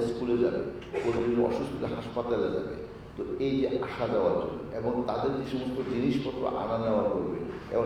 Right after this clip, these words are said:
সেখানে তাহলে এই, যাদের জন্য আশেপাশে ফেরি ফেরিতে তখন আপনার দোকান লাগবে। এখন যদি যত দূরে দোকান হবে, তত বেশি আপনার ট্রাফিক হবে। কারণ কি? কারণ আপনার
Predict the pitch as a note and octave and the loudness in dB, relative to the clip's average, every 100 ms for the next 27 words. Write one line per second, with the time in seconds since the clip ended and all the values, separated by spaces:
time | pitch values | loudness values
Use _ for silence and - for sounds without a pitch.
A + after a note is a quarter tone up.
0 | A#2 A#2 B2 B2 A#2 B2+ B2+ B2 B2 A#2+ | 2 0 -2 0 0 0 0 0 0 -2
1 | - - G#2+ A2+ A#2+ C3 B2+ B2+ B2+ - | -6 -4 -2 0 0 -2 0 0 0 -2
2 | D3 C3 B2 A2+ G2+ A#2+ A#2+ A#2+ A#2+ A#2+ | -4 -2 -2 -2 0 4 6 6 4 0
3 | A#2+ - - - - - - - A#2 A#2 | -2 -4 -8 -10 -12 -8 -4 -2 -2 -2
4 | A#2 A2+ - G#2+ G#2 - - - A#2+ A#2+ | -4 -4 -2 -2 -2 -6 -8 -6 0 2
5 | A#2+ - - - - - - - - G#2+ | 2 0 -4 -8 -10 -12 -14 -10 -6 -2
6 | G#2+ G#2+ G#2+ A2 B2+ B2 A#2+ A#2+ B2 B2+ | -2 -4 -4 -2 0 4 4 4 2 2
7 | B2 B2 A#2 - - - - - A#2+ - | 4 4 2 2 0 0 -2 0 2 2
8 | - - C#3+ D3 D3 - - - - F#2 | 0 -2 -4 -4 -6 -8 -10 -8 -6 -6
9 | F#2 G2+ F#2 G2+ - - - G2+ A2+ A#2 | -4 -2 -2 -4 -4 -4 -2 -2 0 -2
10 | C3+ - - - - - - A2+ | -4 -4 -6 -8 -6 -4 -2 0